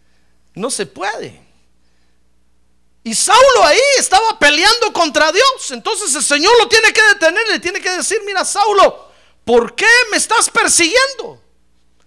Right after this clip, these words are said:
¿Por qué estás peleando contra mí?". Ahora, quiero que vea conmigo, fíjese que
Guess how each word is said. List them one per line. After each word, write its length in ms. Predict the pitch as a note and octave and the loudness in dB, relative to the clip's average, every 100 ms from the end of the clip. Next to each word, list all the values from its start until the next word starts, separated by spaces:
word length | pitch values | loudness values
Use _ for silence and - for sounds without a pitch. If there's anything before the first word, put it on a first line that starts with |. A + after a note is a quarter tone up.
| _ | _
¿Por 180 | - A3 | -8 -8
qué 100 | F4 | -6
estás 340 | E4 F#4+ - | -4 -4 -4
peleando 580 | - C4+ A#3 D#4 G4 D4 | -8 -8 -6 -6 -6 -10
contra 400 | - A3 C4 G#3+ | -8 -10 -6 -8
mí?". 420 | A#3 B4+ C#5 F#3+ _ _ _ _ _ _ _ _ _ _ _ _ _ _ _ _ _ _ _ _ _ _ _ _ | -6 -8 -8 -12 _ _ _ _ _ _ _ _ _ _ _ _ _ _ _ _ _ _ _ _ _ _ _ _
Ahora, 460 | D#3 B3+ F#3+ - - _ _ _ _ _ _ _ | -6 -2 -4 -6 -16 _ _ _ _ _ _ _
quiero 240 | C4 D#4+ | -10 -10
que 100 | B3 | -8
vea 220 | A3+ D4+ D#4+ | -2 -2 -2
conmigo, 420 | G#3+ G#3+ D4+ A#3 | -10 -10 -10 -12
fíjese 400 | A3 F#3 C#3+ D3+ | -12 -14 -14 -12
que 320 | F3 - _ | -14 -14 _